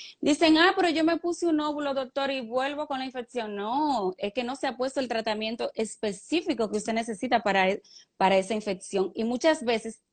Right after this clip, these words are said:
ambos necesitan el tratamiento, tanto la mujer como el hombre.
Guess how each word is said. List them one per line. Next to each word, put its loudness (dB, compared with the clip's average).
ambos 0
necesitan -2
el 0
tratamiento, -2
tanto -2
la 2
mujer -6
como -6
el 0
hombre. -2